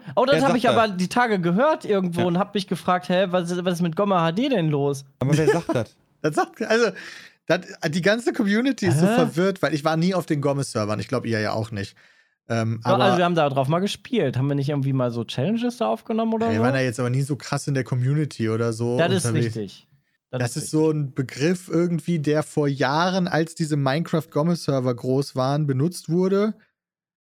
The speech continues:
Speaker 3: Wenn ich das jetzt auf Twitter richtig verstanden hab, eigentlich so, „Ey, wir machen mal Gomme-Mode an, also reintrollen.“ Aber bei den Jugendwörtern ist das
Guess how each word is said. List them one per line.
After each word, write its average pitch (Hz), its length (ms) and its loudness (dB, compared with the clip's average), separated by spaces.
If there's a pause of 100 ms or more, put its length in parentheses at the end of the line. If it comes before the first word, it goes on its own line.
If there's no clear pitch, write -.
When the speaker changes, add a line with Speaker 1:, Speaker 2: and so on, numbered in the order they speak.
(140)
Speaker 3:
Wenn 143 160 0
ich 151 100 0
das 147 160 0
jetzt 143 140 0
auf 135 100 0
Twitter 143 280 0
richtig 143 260 -2
verstanden 160 380 0
hab, 160 180 -2
eigentlich 160 440 0
so, 147 240 2
„Ey, 143 160 0
wir 147 80 2
machen 147 200 0
mal 139 120 0
Gomme-Mode 139 580 0
an, 139 220 0
also 127 340 0
reintrollen.“ 123 880 0 (500)
Aber 135 460 0 (540)
bei 123 120 -4
den 123 160 0
Jugendwörtern 156 1200 0
ist - 260 -4
das 160 300 0